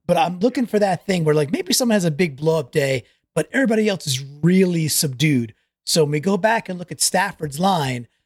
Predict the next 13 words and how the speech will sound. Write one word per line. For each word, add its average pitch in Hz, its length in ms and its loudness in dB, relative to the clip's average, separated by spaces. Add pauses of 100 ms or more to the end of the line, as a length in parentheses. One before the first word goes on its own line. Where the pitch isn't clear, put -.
(420)
it's 180 160 0
gonna 233 200 0
be, 185 320 -2 (680)
you 226 60 2
know, 156 100 2
men's 165 320 2
amends. 139 400 -6
Like, - 240 -20
it's, - 260 -6
eh, 202 200 0 (120)
it's 190 160 -4
all 180 160 2
right. 135 240 0